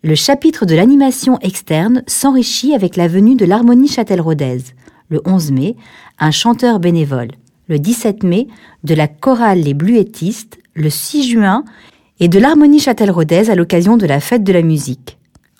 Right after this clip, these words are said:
Enfin, le village doit s'ouvrir sur le quartier des Minimes. Jean-Claude Coquema, directeur du groupe hospitalier Nord-Vienne, souhaite que tous s'impliquent, les résidents, leurs familles,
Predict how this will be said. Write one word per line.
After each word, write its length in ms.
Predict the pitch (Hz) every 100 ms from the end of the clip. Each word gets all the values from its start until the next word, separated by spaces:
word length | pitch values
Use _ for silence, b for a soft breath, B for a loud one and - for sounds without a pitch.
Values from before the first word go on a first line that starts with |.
| -
Enfin, 420 | 151 - 131 160 b b b b -
le 120 | 151
village 380 | 156 208 277 294
doit 120 | 180
s'ouvrir 480 | 180 196 165 247 254
sur 120 | 170
le 80 | 147
quartier 420 | 190 185 - 262
des 120 | 208
Minimes. 460 | 202 165 127 123 127 _ _ _ _ _ _ b b b b - -
Jean-Claude 500 | 139 220 294 339 339
Coquema, 520 | 220 190 156 135 247 214
directeur 500 | 170 208 214 285 269
du 100 | 180
groupe 220 | 190 262
hospitalier 600 | 196 - 196 190 170 165
Nord-Vienne, 580 | 156 196 170 135 143 208 214 B B
souhaite 380 | - - 269 320
que 120 | -
tous 280 | 233 233 311
s'impliquent, 760 | - - 233 - 160 131 - - _ _ _
les 100 | 180
résidents, 600 | 202 247 220 190 139 123 -
leurs 160 | 175 208
familles, 420 | - 226 160 147